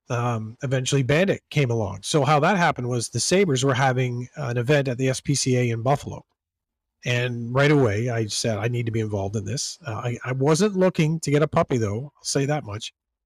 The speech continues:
And my, my wife, Brenda, uh, she came out with me, and before the public was allowed in to see the puppies, because it was an event to, you know, educate and promote, and, "Hey, we've got some puppies coming in."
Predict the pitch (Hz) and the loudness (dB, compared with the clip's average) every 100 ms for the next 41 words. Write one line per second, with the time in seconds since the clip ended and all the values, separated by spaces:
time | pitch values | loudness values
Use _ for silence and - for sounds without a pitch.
0 | _ 127 127 131 123 123 _ - 127 123 | _ -2 2 2 2 -2 _ -10 -2 2
1 | 123 135 131 - 147 120 131 151 120 151 | 4 2 2 -4 -10 0 2 2 2 -2
2 | _ _ 127 117 113 113 - 135 147 135 | _ _ -4 -2 -2 -4 -8 -2 0 2
3 | 127 135 123 113 120 170 - 123 123 113 | 2 0 0 -2 -2 -6 -4 -2 0 -2
4 | 110 117 _ _ _ _ _ 123 127 - | -8 -20 _ _ _ _ _ -6 -6 -2
5 | 165 185 160 127 165 170 156 151 135 135 | 2 4 2 0 0 2 0 0 0 2
6 | 135 131 127 123 117 - 139 135 117 - | 2 2 0 -2 -4 0 0 0 -2 -2
7 | 160 104 110 - 123 135 131 131 123 123 | -2 -2 -4 -6 0 2 2 2 0 2
8 | 151 139 - 139 139 131 127 127 135 143 | 0 0 0 0 2 2 0 -2 -2 2
9 | 131 127 117 139 123 117 120 127 120 117 | 4 2 -2 -4 0 0 0 -2 -2 -2
10 | 117 120 117 117 123 123 120 127 117 104 | -2 -4 -6 -6 -4 -2 -2 -2 -2 -2
11 | 104 | -6